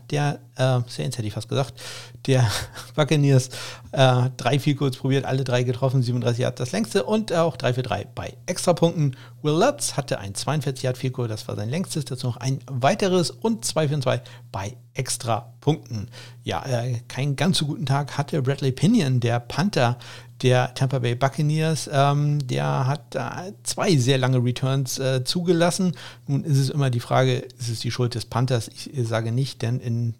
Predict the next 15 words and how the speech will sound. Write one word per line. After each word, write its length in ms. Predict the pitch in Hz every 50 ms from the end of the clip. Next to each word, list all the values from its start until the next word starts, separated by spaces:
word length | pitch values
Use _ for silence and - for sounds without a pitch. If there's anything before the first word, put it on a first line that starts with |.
| -
insbesondere 480 | - 127 - - 123 117 113 117 110 110
dem 120 | 113 120
ersten 460 | 131 - - - 131 135 - - - 127
Fall 300 | - 120 120 123 127 127 - - - - - -
war 120 | - 120 120
es 80 | 120
so, 160 | - 127 123 120
da 260 | 120 113 117 117 - -
hätte 320 | - 131 127 - 135 123
man 400 | 120 120 117 117 120 120 120 120
den 160 | 117 120 110 113
Returner 540 | 113 113 - 123 123 117 117 113 113 117 - -
auch, 280 | 120 117 117 - - -
äh, 200 | 110 107 107 107
Harris 440 | - 123 123 120 113 - - -